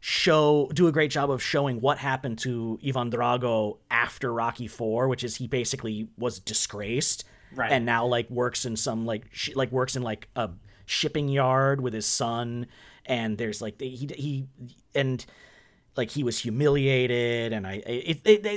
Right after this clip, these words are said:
Speaker 1: the Dolph Lundgren, they do a good job with Dolph Lundgren's character, and they don't try to do, like, Rocky versus Drago rematch, like, the two
Speaker 2: Right.
Speaker 1: old guys fighting. They, they, they, like, they managed to not overplay their hand a bit. It's still really well made, and they, they're,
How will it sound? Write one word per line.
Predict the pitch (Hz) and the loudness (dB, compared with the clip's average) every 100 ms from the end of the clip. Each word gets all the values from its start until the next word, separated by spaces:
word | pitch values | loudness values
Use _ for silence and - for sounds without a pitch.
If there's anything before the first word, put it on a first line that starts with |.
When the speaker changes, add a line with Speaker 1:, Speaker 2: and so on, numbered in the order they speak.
| 208 | -6
Speaker 1:
the | 175 | -4
Dolph | 185 262 220 | 2 4 6
Lundgren, | 196 190 147 131 113 - | 6 8 4 2 -2 -2
they | 160 | 4
do | 220 | 6
a | |
good | 185 | 6
job | 160 143 127 | 6 6 4
with | 117 | 2
Dolph | 127 117 | 2 2
Lundgren's | 127 123 120 113 | 2 -2 -2 -6
character, | - 117 113 - 113 110 | -4 -4 -4 -6 -6 -4
and | 123 139 | 0 0
they | 139 135 | 2 0
don't | 147 135 135 - | 0 -2 -4 -8
try | - 135 120 | -2 0 0
to | 117 | -2
do, | 123 120 | -4 -4
like, | 117 107 107 - _ - - _ - | -2 -4 -6 -14 _ -20 -20 _ -8
Rocky | 123 113 - 120 117 | -4 -4 -4 -8 -10
versus | 110 113 110 113 101 | -6 -4 -4 -4 -6
Drago | 98 117 117 113 117 107 107 107 | -6 -4 -2 -2 -2 -2 -2 -6
rematch, | 113 120 120 113 117 113 - | -8 -6 -6 -6 -6 -6 -4
like, | 117 - | -4 -4
the | 113 | 0
two | 123 | 2
Speaker 2:
Right. | 107 95 | 2 -2
Speaker 1:
old | 117 | -4
guys | 127 123 120 - | 0 0 0 -2
fighting. | 120 110 113 110 113 | -2 -2 -2 -2 -4
They, | 113 110 | -6 -6
they, | 123 117 123 - - - _ _ | -4 -4 -6 -12 -20 -20 _ _
they, | 151 147 | 4 6
like, | 139 131 - | 6 2 -2
they | 151 151 | 0 2
managed | 165 165 139 | 2 0 0
to | 151 | 0
not | 139 139 | 0 2
overplay | 135 127 120 127 110 | 0 0 -2 -4 -4
their | 101 | -4
hand | 107 104 101 | -6 -6 -8
a | 92 | -8
bit. | 82 85 | -8 -4
It's | 131 | 2
still | - 196 | 6 6
really | 139 139 151 147 135 | 6 2 2 4 2
well | 127 120 113 110 123 | 2 2 0 -2 -6
made, | 123 113 113 113 | -4 -4 -4 -4
and | 110 | -4
they, | 110 113 | -4 -6
they're, | 123 120 | -4 -6